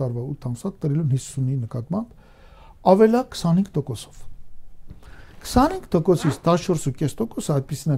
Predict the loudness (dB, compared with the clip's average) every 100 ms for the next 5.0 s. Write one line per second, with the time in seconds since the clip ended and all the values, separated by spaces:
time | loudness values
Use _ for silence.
0 | 2 0 -2 -6 -10 -16 -20 -20 -6 -2
1 | 0 0 -2 0 0 0 -4 -4 -20 -20
2 | -20 -20 -14 0 2 2 0 -2 0 0
3 | 2 2 2 0 0 0 0 -2 -2 -2
4 | -2 -4 -4 -4 -4 -2 -2 0 -2 -8